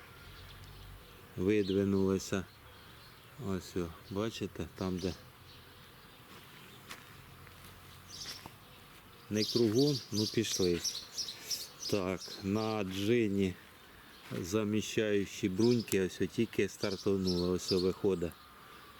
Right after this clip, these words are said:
Бачу. Ну, тобто це отак от.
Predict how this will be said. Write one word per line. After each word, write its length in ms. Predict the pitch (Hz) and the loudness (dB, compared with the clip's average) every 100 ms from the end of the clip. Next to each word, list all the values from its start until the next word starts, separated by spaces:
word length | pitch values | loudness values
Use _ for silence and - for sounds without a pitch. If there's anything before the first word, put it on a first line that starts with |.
| - - - - - | -18 -18 -10 -8 -4
Бачу. 480 | 87 90 85 - 78 - - - - - - - - - - - - - - - - - - - - - - - | 0 0 0 -4 -6 -6 -4 -2 -6 -6 -6 -4 -6 -10 -8 -8 -10 -18 -20 -20 -20 -20 -20 -20 -20 -16 -16 -14
Ну, 260 | 95 95 98 - | -6 -2 -2 0
тобто 460 | 104 - - 101 | 0 0 -2 0
це 280 | 92 110 101 | 0 0 0
отак 420 | 101 - 107 92 - | 0 0 -2 -2 -2
от. 120 | 92 | -6